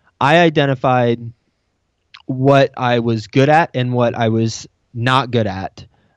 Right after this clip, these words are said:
uh, and <laughs> I, I, I'm only good at a couple good, a couple things, but I am, I, I mean, I have to objectively look at it. I am exceptional at a couple good things, and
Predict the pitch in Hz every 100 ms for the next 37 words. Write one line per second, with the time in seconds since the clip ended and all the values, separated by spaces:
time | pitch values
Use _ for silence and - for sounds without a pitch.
0 | _ 110 113 113 139 139 135 131 - _
1 | _ _ 139 - - - - - - -
2 | 170 - 170 214 277 214 143 131 151 143
3 | 120 117 - 131 - 156 - 135 120 131
4 | 127 - - - 165 - 143 - 135 131
5 | 143 - 139 131 - _ _ _ _ -
6 | 147 160 165 - - - 143 147 110 -
7 | 156 151 156 180 - 165 131 147 139 -
8 | 135 123 127 131 113 113 123 143 151 -
9 | - 131 - 135 120 113 135 - 131 139
10 | 135 151 160 131